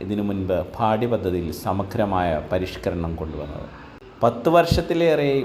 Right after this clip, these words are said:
ഒരേ പാഠ്യപദ്ധതിയാണ് പഠിപ്പിച്ചതെന്ന് മന്ത്രി പറഞ്ഞു. പുതിയ പാഠ്യപദ്ധതിയിൽ എല്ലാ പുസ്തകങ്ങളിലും മലയാളം അക്ഷരമാലകൾ ഉണ്ടാകും.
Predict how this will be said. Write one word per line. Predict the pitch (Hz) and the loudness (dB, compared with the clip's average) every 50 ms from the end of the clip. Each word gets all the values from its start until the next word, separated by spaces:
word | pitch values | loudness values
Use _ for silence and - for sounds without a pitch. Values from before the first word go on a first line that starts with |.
| - - | -2 -2
ഒരേ | 101 104 110 113 120 135 147 147 147 - - | 0 0 2 2 2 2 0 -2 -4 -2 2
പാഠ്യപദ്ധതിയാണ് | 120 110 113 117 117 135 135 135 143 139 135 135 135 123 117 110 104 101 101 101 98 98 - - - | 4 4 4 4 4 2 4 4 4 2 2 -2 0 0 0 0 0 0 -2 -4 -4 -6 -8 -6 -4
പഠിപ്പിച്ചതെന്ന് | 104 98 101 95 113 107 113 110 104 101 98 95 92 92 85 - - - | -4 -2 -2 -4 -4 -4 -2 -2 0 0 0 0 0 -2 -2 -4 -2 -2
മന്ത്രി | 95 92 92 92 92 87 | -2 0 0 0 -2 0
പറഞ്ഞു. | - 82 76 76 73 69 - - - - - - - - - - - | 0 -2 -2 -2 -6 -10 -10 -12 -16 -18 -20 -20 -20 -20 -20 -10 0
പുതിയ | - 113 110 123 131 | 0 2 4 6 4
പാഠ്യപദ്ധതിയിൽ | 131 131 131 131 127 127 127 123 131 123 110 120 113 113 110 117 123 131 120 - - | 4 4 6 6 6 6 4 4 2 2 2 2 2 2 0 0 -4 -8 -10 -8 -2
എല്ലാ | 110 107 113 120 135 151 156 | -2 0 2 4 4 4 4
പുസ്തകങ്ങളിലും | 156 156 139 - - - 120 107 101 98 98 92 92 87 92 95 127 - - - - | 4 0 -4 -4 0 2 2 2 4 2 0 0 0 -2 -2 -4 -6 -8 -12 -8 -2
മലയാളം | 98 98 98 98 98 104 107 107 107 110 - - 104 | 0 0 2 4 4 4 4 4 2 0 -4 -6 -6
അക്ഷരമാലകൾ | 104 - - - 147 139 135 131 120 98 92 90 85 82 82 82 | -6 -6 -2 2 4 4 4 4 2 0 2 0 0 0 -2 -4
ഉണ്ടാകും. | 82 80 78 73 73 73 69 71 73 | -4 -4 -4 -4 -4 -4 -6 -8 -12